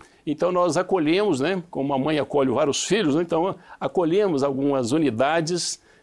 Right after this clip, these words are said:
eh, no Brasil, eh, que estava passando por dificuldade na sua gestão. E assim a gente cresceu, né, como rede.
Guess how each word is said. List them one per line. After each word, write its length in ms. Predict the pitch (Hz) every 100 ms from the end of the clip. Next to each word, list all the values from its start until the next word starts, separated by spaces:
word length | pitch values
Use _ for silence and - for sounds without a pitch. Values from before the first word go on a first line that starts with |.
| _
eh, 180 | 135 135
no 120 | 143
Brasil, 760 | 131 123 104 113 156 185 190 185
eh, 460 | 147 139 131 127 120
que 80 | -
estava 300 | - 175 180
passando 340 | 143 - 180
por 120 | 165
dificuldade 420 | 135 151 135 156 160
na 80 |
sua 180 | 156 185
gestão. 500 | 165 175 - 135 151 156 _ _
E 100 | 160
assim 320 | 160 - 170
a 60 | 175
gente 360 | 170 175 175 - _ _
cresceu, 580 | 160 160 - 160 175 175
né, 220 | 156 160 - _ _
como 500 | - 143 135 120 117 110
rede. 460 | 131 165 151 165